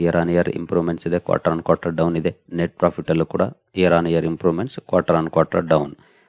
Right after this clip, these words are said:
ನೋಡೋಣ ಸ್ಟಾಕ್ ಅಲ್ಲಿ ಯಾವ ರೀತಿ ರಿಯಾಕ್ಷನ್ ಬರುತ್ತೆ ಅಂತ. ಫಂಡಮೆಂಟಲಿ ಸ್ಟ್ರಾಂಗ್ ಇರುವಂತ ಕಂಪನಿ ಪಿ ಐ ಇಂಡಸ್ಟ್ರೀಸ್,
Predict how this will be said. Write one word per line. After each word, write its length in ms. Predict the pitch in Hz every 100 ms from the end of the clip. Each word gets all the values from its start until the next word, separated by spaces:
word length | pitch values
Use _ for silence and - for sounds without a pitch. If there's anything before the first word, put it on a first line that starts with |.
| _ -
ನೋಡೋಣ 240 | 117 110
ಸ್ಟಾಕ್ 260 | 107 98 -
ಅಲ್ಲಿ 120 | 92
ಯಾವ 80 | 87
ರೀತಿ 240 | 87 -
ರಿಯಾಕ್ಷನ್ 420 | 82 80 - 90 85
ಬರುತ್ತೆ 280 | 80 -
ಅಂತ. 140 | 80 156
ಫಂಡಮೆಂಟಲಿ 580 | - 104 120 113 117 113
ಸ್ಟ್ರಾಂಗ್ 380 | - 87 95
ಇರುವಂತ 280 | 98 90 90
ಕಂಪನಿ 400 | 90 85 85 92
ಪಿ 140 | - 87
ಐ 200 | 85 85
ಇಂಡಸ್ಟ್ರೀಸ್, 580 | 82 85 - 107 -